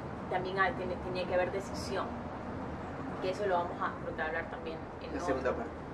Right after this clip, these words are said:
Speaker 1: ajá, en otro video, pero lo que queríamos hoy era como darles este, esta apertura a este canal, contándoles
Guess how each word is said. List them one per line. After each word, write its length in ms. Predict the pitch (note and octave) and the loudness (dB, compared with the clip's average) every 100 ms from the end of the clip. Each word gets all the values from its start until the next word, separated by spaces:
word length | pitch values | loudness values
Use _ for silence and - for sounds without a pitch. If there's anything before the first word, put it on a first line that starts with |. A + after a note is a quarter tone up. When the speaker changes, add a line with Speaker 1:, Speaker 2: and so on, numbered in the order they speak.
| - - | -8 -6
Speaker 1:
ajá, 160 | - D#3+ | -2 -2
en 40 | D#3+ | -2
otro 200 | D#3+ F#3 | 0 2
video, 280 | G#3+ G3+ - - | 4 4 4 4
pero 180 | A3 | 6
lo 140 | G#3+ F#3+ | 6 4
que 60 | |
queríamos 360 | - G#3 G3+ A3 | 0 0 0 2
hoy 120 | G#3+ G#3 - | 2 2 0
era 220 | F#3 F#3+ | 2 2
como 340 | - - - - | 0 -2 0 4
darles 300 | - G3 - | 4 2 0
este, 480 | C#4 - - C4+ - - - - - | -2 0 4 4 4 0 -4 -2 -2
esta 300 | - - D#3+ - - - - - - - - - - | 0 2 2 2 -2 -2 -2 -2 -2 -2 -4 -4 0
apertura 560 | - - - C#4+ C4+ G#3 | 2 2 2 2 6 6
a 40 | - | 4
este 160 | G#3 | 0
canal, 400 | G3 G3 G3 F3+ - - - - | 0 2 2 2 0 -4 -4 0
contándoles 580 | G3+ G#3+ A3 A#3 A#3+ | 2 2 4 2 2